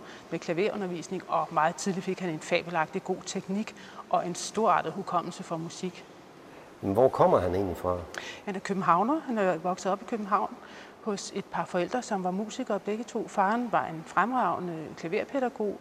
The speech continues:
Speaker 1: og skrev også musikteoretiske værker. Moren var pianistuddannet, og, øh, sin første undervisning fik han af sine forældre.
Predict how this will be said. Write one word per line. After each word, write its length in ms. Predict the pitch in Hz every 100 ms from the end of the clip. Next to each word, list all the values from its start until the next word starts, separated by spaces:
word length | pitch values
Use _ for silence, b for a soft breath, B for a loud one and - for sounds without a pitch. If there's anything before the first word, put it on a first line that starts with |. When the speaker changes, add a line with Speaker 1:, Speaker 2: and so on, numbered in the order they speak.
| -
Speaker 1:
og 200 | 170 165
skrev 280 | - - 147
også 140 | 175 214
musikteoretiske 840 | - 226 - 226 196 190 - 185
værker. 280 | 185 196 190
Moren 420 | 185 190 208 190
var 80 | 175
pianistuddannet, 840 | - 180 220 - 285 - 202 214 - B B B B
og, 280 | 185 175 170
øh, 60 | 165
sin 120 | 190
første 300 | - 196 214
undervisning 480 | 196 214 202 190 196
fik 200 | 214 208
han 180 | 233 196
af 100 | 180
sine 160 | 185
forældre. 440 | 175 190 185 -